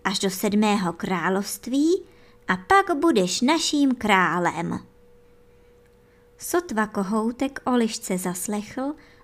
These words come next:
otřásl se hrůzou. Slýchal od svého dědečka, že se jednou v zimě přikradla liška až do dvora a slepici tam zardousila.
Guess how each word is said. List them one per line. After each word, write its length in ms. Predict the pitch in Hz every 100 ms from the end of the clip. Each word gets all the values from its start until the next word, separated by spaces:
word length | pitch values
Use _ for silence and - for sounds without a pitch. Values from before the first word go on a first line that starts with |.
| -
otřásl 760 | 330 330 - 311 285 269 - 240
se 220 | 240 -
hrůzou. 880 | 214 180 185 165 170 180 160 143 202 - - - - - - -
Slýchal 720 | - 226 202 175 - 202 226
od 200 | 233 226
svého 500 | - 226 233 226 214
dědečka, 720 | 180 180 180 185 - - 214 226 - - -
že 200 | - 262
se 140 | 254 202 175
jednou 420 | 226 240 208 180
v 120 | 180 190
zimě 440 | 190 202 240 262
přikradla 720 | 262 - 247 262 262 247 196
liška 460 | 175 196 220 - 285
až 300 | - 180 -
do 180 | - 175
dvora 540 | 180 180 190 226 269 277 - - - -
a 60 | 185
slepici 760 | - 214 269 285 311 - 294
tam 260 | 285 262 247
zardousila. 1120 | 226 214 - 170 175 170 - 190 170 170 170